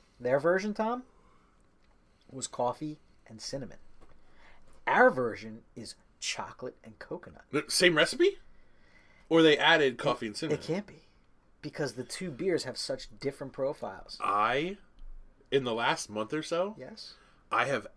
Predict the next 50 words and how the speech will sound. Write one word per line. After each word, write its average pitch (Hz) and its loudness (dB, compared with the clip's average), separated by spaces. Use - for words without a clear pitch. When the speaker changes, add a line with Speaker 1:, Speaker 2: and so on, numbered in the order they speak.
Speaker 2:
absolutely, 117 -2
and 117 -2
I 117 2
always 160 2
liked 143 0
it. 85 -6
I 95 -4
always 120 -4
liked 123 -4
cinnamon 120 -8
in 117 -14
a 110 -12
stout. 120 -6
I 120 6
cannot 123 -4
stop 107 -6
thinking 101 -8
about 95 -8
cinnamon 82 -14
stouts. - -14
I 110 0
have 120 -2
traded 107 -4
for, 104 -8
like, 85 -14
three 101 -4
of 87 -6
them 82 -16
in 80 -16
the 82 -18
last 85 -14
week 85 -16
because 87 -10
I, 104 -2
I 104 -4
want 92 -10
all 90 -10
the 92 -14
cinnamon 80 -14
stouts. - -16
I 92 -8
don't 92 -10
know, 92 -12
some, 104 -10
some, 107 -8
something's 127 -4
come 131 -2
over 120 -6
me. 92 -16
Speaker 1:
However, 127 0